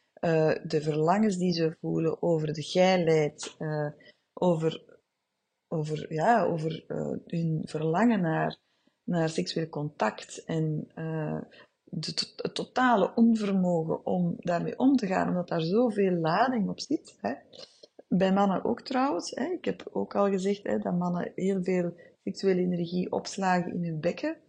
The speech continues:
En, eh, voor heel veel, ehm,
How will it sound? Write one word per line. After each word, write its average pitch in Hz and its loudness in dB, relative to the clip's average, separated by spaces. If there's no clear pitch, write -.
En, 185 4
eh, 180 -2
voor 170 0
heel 214 6
veel, 196 4
ehm, 165 -4